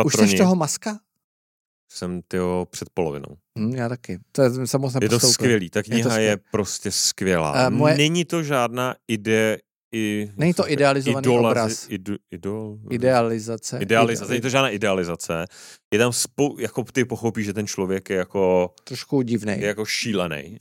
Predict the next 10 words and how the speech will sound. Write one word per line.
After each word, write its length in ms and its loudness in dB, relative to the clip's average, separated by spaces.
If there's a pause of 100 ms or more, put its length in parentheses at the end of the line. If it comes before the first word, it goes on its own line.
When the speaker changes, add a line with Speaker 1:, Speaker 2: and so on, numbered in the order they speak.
Speaker 2:
Že 160 0
to, 100 -2
že 200 -2
je, 220 2
že 100 -4
je 160 2
úplná 640 -2
Speaker 1:
Má 120 4
temnou 260 0
stránku. 500 -6